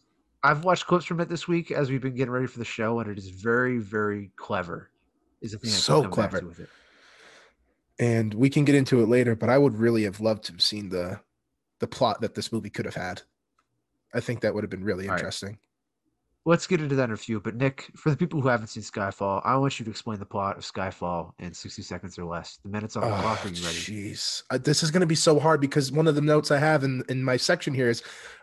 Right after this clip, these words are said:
Speaker 2: I love these movies, but one of the things that really kinda grinds my gear about them, and this goes for the Mission Impossible movies too, is you need a fucking Wikipedia page to follow what's going on in these goddamn movies sometimes.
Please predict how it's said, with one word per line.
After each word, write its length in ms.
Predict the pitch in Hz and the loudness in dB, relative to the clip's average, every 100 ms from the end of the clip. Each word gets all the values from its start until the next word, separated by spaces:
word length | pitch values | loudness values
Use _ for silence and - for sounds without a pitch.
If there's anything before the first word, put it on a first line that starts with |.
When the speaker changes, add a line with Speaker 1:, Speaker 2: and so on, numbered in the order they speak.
| - | 2
Speaker 2:
I 80 | 147 | 4
love 300 | 143 170 147 | 6 4 6
these 200 | 165 139 | 4 6
movies, 300 | 160 147 117 | 6 6 4
but 200 | 135 135 | 0 2
one 140 | 156 | 4
of 60 | 156 | 4
the 60 | |
things 240 | 139 160 147 | 4 2 4
that 140 | 139 | 2
really 360 | 123 151 139 123 - _ _ _ _ _ _ _ _ _ _ _ - | 4 4 4 0 -10 _ _ _ _ _ _ _ _ _ _ _ 0
kinda 200 | 175 170 | 2 2
grinds 360 | 135 147 156 | 4 4 4
my 120 | 139 117 | 2 -2
gear 340 | 117 156 233 | 0 4 4
about 280 | 139 107 110 | 4 2 -2
them, 220 | 101 104 | -4 -6
and 140 | 113 123 | -4 -4
this 180 | 131 | -6
goes 220 | - 131 135 | -2 -2 0
for 100 | 123 | -2
the 60 | |
Mission 240 | 131 131 123 | -2 -2 -4
Impossible 480 | 110 139 139 120 | 0 0 0 -4
movies 260 | 113 113 117 | -4 -6 -4
too, 180 | - 156 | 0 0
is 140 | 117 - - - - | 0 -6 -20 -20 2
you 80 | 196 | 8
need 140 | 320 | 8
a 40 | |
fucking 200 | - 151 | 6 4
Wikipedia 520 | 143 214 - 208 196 - | 2 2 2 4 4 4
page 260 | 98 92 | 0 -2
to 80 | - | -6
follow 280 | - 175 160 | 4 6 6
what's 160 | 147 | 4
going 280 | - 165 151 | 6 6 6
on 120 | 156 | 6
in 60 | 165 | 4
these 120 | 113 | 2
goddamn 400 | - 135 147 156 | 0 2 6 4
movies 280 | 120 180 127 | 6 2 2
sometimes. 540 | 98 92 127 85 - | -2 -6 -6 -8 -12